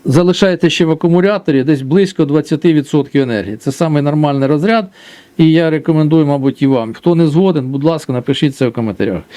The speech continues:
Основне, що я хотів зробити і показати, це як спрацьовує перша розетка і друга розетка, тобто один і другий виход. Я думаю, хто в цьому розуміє, це,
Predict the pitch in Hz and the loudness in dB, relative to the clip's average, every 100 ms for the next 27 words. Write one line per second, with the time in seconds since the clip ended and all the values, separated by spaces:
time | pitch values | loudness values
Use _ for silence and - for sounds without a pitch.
0 | - - - - - 175 180 202 202 202 | -16 -16 -16 -20 -6 -2 2 2 2 0
1 | 180 - 175 160 165 165 165 127 151 151 | 0 0 0 2 0 2 2 2 2 2
2 | 156 135 131 131 147 147 147 135 - 113 | 2 2 -2 -2 -4 -2 0 -2 -4 -4
3 | - 151 - - _ 151 165 - - 156 | -2 -2 -4 -14 _ 0 0 -2 -2 -2
4 | 147 165 156 143 143 131 - - - _ | 0 2 2 2 2 0 -6 -18 -20 _
5 | _ _ - 170 156 - 156 151 135 143 | _ _ -2 -2 0 0 2 2 0 0
6 | - - 135 135 220 208 202 175 190 185 | -2 0 0 2 2 2 0 0 0 -2
7 | 185 143 156 135 156 147 165 151 143 147 | -4 -4 -4 -2 -2 2 2 2 2 2
8 | 139 165 214 190 - - - - 165 180 | 4 2 0 -2 -4 -10 -20 -2 0 2
9 | 185 165 - 180 170 - 143 - 175 165 | 2 0 0 0 0 -6 -12 -2 0 2
10 | 156 156 151 175 214 202 147 - 151 139 | 4 2 2 4 4 2 0 -2 0 0